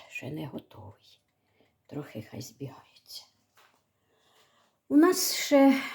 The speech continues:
не зовсім темно. Бачите, яка погода. Це я. Отак у с-, у склі тут мене видно є. Ще не зовсім темно у нас, так щоб отака. Ну, вже темнувасто, ну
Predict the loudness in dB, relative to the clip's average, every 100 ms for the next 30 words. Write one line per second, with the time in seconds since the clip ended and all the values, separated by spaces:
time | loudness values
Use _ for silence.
0 | 2 4 4 2 0 -2 -2 -4 -4 -4
1 | -2 -2 0 0 -2 -6 -12 -10 -12 -8
2 | -10 -10 -14 -12 -12 -12 -14 -12 -6 -6
3 | -6 -10 _ _ _ -20 -20 -20 -20 -20
4 | -20 -20 -20 -18 -16 -16 -18 _ -16 -14
5 | -16 -18 -20 _ -20 -20 -20 _ _ _
6 | _ _ _ _ _ -4 0 0 -2 -6
7 | -8 -8 -6 -6 -6 -4 -2 0 0 2
8 | 0 -2 -10 -14 -12 -8 -8 -6 -8 -8
9 | -10 -12 -16 -16 -16 -16 -18 -20 -20 -16
10 | -16 -14 -14 -14 -18 -16 -8 -6 -6 -8
11 | -14 _ _ _ _ _ _ _ _ -10
12 | -8 -8 -8 -10 -12 -18 -14 -12 -12